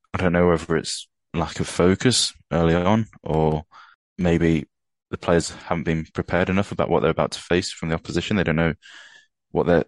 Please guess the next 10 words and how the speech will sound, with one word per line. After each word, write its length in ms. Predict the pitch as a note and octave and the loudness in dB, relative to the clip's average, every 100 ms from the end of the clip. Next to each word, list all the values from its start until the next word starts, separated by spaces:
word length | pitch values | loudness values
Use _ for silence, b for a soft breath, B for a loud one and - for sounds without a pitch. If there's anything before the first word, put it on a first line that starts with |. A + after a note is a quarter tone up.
| - | -2
the 80 | F2 | -2
opposition's 560 | - E2+ - F2 E2 | 0 -2 -2 -4 -4
strengths 360 | - F2 E2+ - | -4 -4 -4 -4
are 40 | |
gonna 160 | F#2 F2 | -4 0
be. 180 | G2 G2 | 0 0
So 420 | - E2 D#2+ D#2 - _ - | 0 0 0 -2 -8 _ -6
we 60 | |
get 160 | D#2+ - | -4 -2
punished 380 | - E2+ - | -2 -2 -2